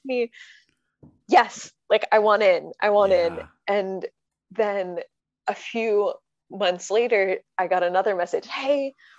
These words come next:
Speaker 1: I'm thinking about offering this coaching course, and I would love for you to be involved so you can learn more about the Enneagram as you write these books."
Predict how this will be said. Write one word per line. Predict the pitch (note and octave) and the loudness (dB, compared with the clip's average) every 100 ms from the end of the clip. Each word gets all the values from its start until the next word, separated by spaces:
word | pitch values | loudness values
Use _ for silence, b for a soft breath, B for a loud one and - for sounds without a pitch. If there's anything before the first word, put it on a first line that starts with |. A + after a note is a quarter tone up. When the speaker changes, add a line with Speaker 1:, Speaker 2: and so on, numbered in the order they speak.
| b | b
Speaker 1:
I'm | G3 | -8
thinking | G#3+ - C4 G#3 | -2 0 0 0
about | F#3 - | 2 0
offering | G3+ - E3+ | -2 -2 -4
this | - - | -4 -10
coaching | - E4 D#4 C#4+ C4+ | -4 -4 -2 -6 -2
course, | B3 A3+ A3 - - - | 0 0 -2 -10 -20 -8
and | G3 F3 | -6 -2
I | E3 | -2
would | F3+ - | 0 2
love | G3 - | 2 0
for | G3 | -6
you | |
to | E3 | -4
be | - | -8
involved | E3 B3+ B3+ | -2 0 0
so | - | -4
you | F3+ | -10
can | D#3 | -8
learn | F3+ B3+ A#3 | -2 0 0
more | F#3+ | -2
about | D3 - | -2 -4
the | - | -4
Enneagram | A#3 A#3 G#3+ G#3+ G#3 | -2 -2 0 -2 -2
as | E3 D#3 | -6 -6
you | F3 | -6
write | D#3 | -6
these | C#3+ _ | -12 _
books." | G3 F3+ - - | 0 0 -2 -20